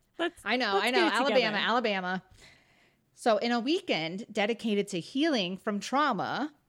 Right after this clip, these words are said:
Speaker 2: the Feminine Flow experience encouraged their participants to go to the nearby river to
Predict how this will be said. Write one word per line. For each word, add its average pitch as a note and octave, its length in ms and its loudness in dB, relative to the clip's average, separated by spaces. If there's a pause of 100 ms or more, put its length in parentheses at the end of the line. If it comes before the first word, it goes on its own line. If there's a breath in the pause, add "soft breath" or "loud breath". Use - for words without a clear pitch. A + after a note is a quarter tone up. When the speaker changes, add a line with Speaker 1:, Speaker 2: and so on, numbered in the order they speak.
(300)
Speaker 2:
the F#3 100 -4
Feminine C#4 420 -2
Flow G#3+ 220 0
experience F3+ 580 -6
encouraged A3 600 -4
their F#3+ 120 0
participants G3 760 -6
to G3 100 -8
go F3 220 0
to A3 200 -6
the B3 120 2
nearby G3 380 0
river D#3+ 340 -2
to - 160 -8